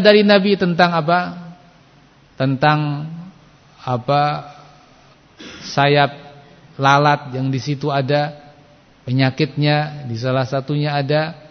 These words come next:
hawa penawarnya, atau tentang tata cara mencuci dari najis jilatan anjing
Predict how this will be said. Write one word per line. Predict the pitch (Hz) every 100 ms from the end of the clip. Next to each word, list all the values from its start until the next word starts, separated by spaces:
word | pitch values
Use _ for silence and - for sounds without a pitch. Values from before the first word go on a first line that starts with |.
| - _ _ _ _ _ _ -
hawa | 131 139 139
penawarnya, | 147 147 147 156 147 151 151 151 147 - -
atau | 170 214 233
tentang | 226 214 196 202 185
tata | 196 190 180
cara | 190 180
mencuci | 180 170 180 170 - 185 165 180 - - _ _ - _ _ _ _ _
dari | 127 151 156
najis | 165 175 170 151 -
jilatan | 139 151 151 151 151
anjing | 151 160 160 147 165 160 160 160